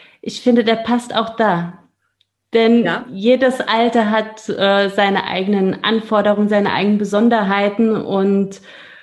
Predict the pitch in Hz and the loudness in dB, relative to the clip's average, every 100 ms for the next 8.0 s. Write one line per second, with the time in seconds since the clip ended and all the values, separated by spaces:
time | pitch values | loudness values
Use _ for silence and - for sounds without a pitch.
0 | - - 190 196 196 196 196 196 196 - | -16 -4 0 2 2 2 2 0 -2 -4
1 | - 185 202 185 - _ _ _ _ - | -6 -4 -4 -4 -10 _ _ _ _ -12
2 | - - - 202 180 - 220 214 214 247 | -12 -12 -6 -4 -4 -2 0 2 2 0
3 | 247 - 214 233 226 202 208 - 214 220 | -2 -2 0 2 2 0 -2 -2 0 2
4 | 214 226 233 160 208 214 208 202 - - | 2 2 0 0 2 4 4 2 -4 -4
5 | 208 202 202 190 - - 175 175 180 190 | 0 2 2 -2 -6 -2 0 -2 -2 -4
6 | 185 - 175 175 180 170 175 185 185 190 | -4 -4 0 0 0 -2 -4 -4 -2 0
7 | 190 196 - 202 208 190 - 180 - | 0 -2 -6 -10 -10 -8 -6 -6 -8